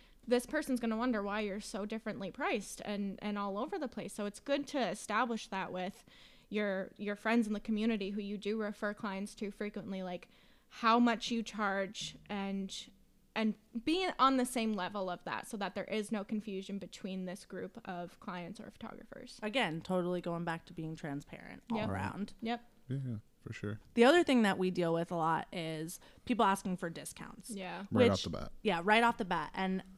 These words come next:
Speaker 2: I understand, uh, cer-, certain people asking,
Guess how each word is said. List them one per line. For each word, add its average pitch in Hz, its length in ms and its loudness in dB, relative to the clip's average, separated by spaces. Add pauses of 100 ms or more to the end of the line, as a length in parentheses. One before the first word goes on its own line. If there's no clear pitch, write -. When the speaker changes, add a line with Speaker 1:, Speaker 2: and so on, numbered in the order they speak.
(440)
Speaker 2:
I 226 180 8
understand, 226 960 2 (200)
uh, 170 460 0
cer-, - 460 -2
certain 208 420 0
people 214 300 0
asking, 208 560 0